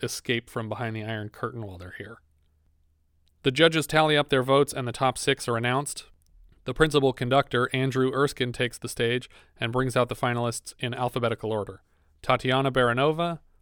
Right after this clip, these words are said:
Paul Dietrich, Jerry DeSalvo, Michael Humphreys, Mark Landau,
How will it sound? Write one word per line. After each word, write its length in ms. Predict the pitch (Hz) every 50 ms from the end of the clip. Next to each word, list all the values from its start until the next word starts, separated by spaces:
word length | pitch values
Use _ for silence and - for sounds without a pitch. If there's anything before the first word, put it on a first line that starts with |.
| _ -
Paul 220 | - - 131 117
Dietrich, 520 | 117 120 143 151 - - 160 151 - - - _ _ _ _
Jerry 240 | - - 131 123 120
DeSalvo, 640 | 123 120 - - 135 131 131 127 135 135 135 135 - _ _ _ _ - -
Michael 260 | 120 123 117 - 113
Humphreys, 640 | 120 135 143 - - 143 131 131 131 123 - - _ _ _ _ -
Mark 220 | 127 123 117 -
Landau, 540 | 123 123 123 127 123 123 123 123 123 120 120